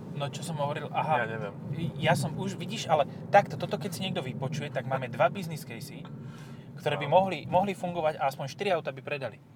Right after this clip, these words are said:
Speaker 2: Hej, hej.
Speaker 1: Kombika.
Speaker 2: <laughs>
Speaker 1: No, povedzme si to na rovinu.
Speaker 2: Akože bude to stať dvadsať miliónov vývoj, ale štyri auta predáme. Yes.
Speaker 1: Nie, ja by som sa
Speaker 2: To je ináč
Speaker 1: teraz
Speaker 2: presne v štýle
Speaker 1: budem
Speaker 2: Oplu.
Speaker 1: a,
Speaker 2: Mhm.
Speaker 1: áno,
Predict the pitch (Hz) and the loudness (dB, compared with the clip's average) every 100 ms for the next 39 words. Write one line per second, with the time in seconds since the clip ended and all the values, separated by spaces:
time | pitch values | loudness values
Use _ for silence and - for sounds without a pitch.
0 | - - - - - 113 131 127 127 160 | -20 -20 -20 -20 -10 -6 -2 -2 2 4
1 | 160 165 - 160 233 131 - - - - | 4 0 2 2 2 -4 -14 -20 -18 -18
2 | - 156 - - - - - - - - | -16 -18 -18 -20 -20 -20 -20 -20 -18 -20
3 | - - 165 175 - 208 185 185 - 170 | -20 -4 2 2 4 4 4 2 -2 2
4 | 151 156 165 147 147 156 160 190 170 - | 8 8 8 4 0 0 0 2 2 2
5 | 147 143 156 175 143 143 147 135 127 147 | 8 8 8 4 0 0 2 0 0 6
6 | 147 135 135 170 151 147 151 147 135 104 | 8 8 4 4 6 6 4 4 6 4
7 | 98 107 113 - - - - _ - - | 0 -4 -2 -2 -4 -6 -10 _ -20 -20
8 | - - 151 - 185 202 196 190 - - | -20 -10 -8 0 0 0 0 -2 -2 -10
9 | _ _ - _ - 156 170 165 196 190 | _ _ -20 _ -6 -2 -2 2 6 6
10 | 165 180 175 135 131 107 - _ - 165 | 4 2 4 4 4 -2 -10 _ -4 -2
11 | 143 185 165 143 | -2 -4 -4 -6